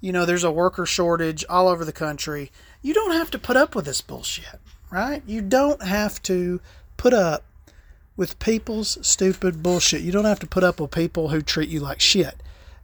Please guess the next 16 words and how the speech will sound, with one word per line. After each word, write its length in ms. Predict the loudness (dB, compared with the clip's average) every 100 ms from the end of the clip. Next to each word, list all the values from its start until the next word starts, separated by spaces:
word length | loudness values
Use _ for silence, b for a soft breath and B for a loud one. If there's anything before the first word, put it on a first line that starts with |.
| -4
Th-, 160 | -4 -2
you 100 | 2
know, 260 | 4 4 2 b b b b -12
weirdly, 720 | 0 4 6 4 2 2 0 -8 -6
the 120 | 0
wages 480 | 4 2 2 -2 0
haven't 280 | 0 0
went 140 | -4 -4
up 140 | -4
as 100 | -6
much 220 | -8 -6
as 100 | -6
they 120 | -8 -6
should 500 | -2 0 0 -4 -8
because 280 | -4 -2
there's 360 | -2 -4 -4 -4